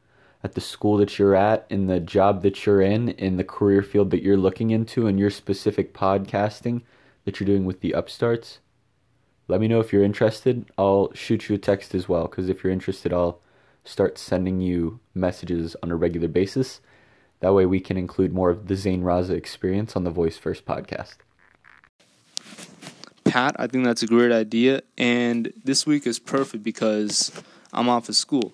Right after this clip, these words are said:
Speaker 2: So, for anyone who doesn't know me yet, my name is Zane Raza. I run the Upstarts podcast, but the reason what dragged me into voice is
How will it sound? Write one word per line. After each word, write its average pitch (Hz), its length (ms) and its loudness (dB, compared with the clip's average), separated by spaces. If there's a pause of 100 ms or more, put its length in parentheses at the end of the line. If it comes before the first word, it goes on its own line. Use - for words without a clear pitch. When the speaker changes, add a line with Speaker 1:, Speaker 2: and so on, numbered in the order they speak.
Speaker 2:
So, 156 400 0 (720)
for - 160 -2
anyone 208 220 4
who 156 60 6
doesn't 120 200 0
know 127 180 2
me 123 160 0
yet, 123 120 2
my 120 180 -2
name 135 160 2
is 117 140 0
Zane 117 240 4
Raza. 110 540 0 (500)
I 107 60 -6
run 160 240 0
the 147 100 0
Upstarts 131 440 -2
podcast, 113 840 -2 (1040)
but 135 160 0
the 135 80 -4
reason 170 360 0
what - 380 -4
dragged 131 320 2
me 123 60 -4
into 113 160 -4
voice 120 400 -2
is 107 280 -4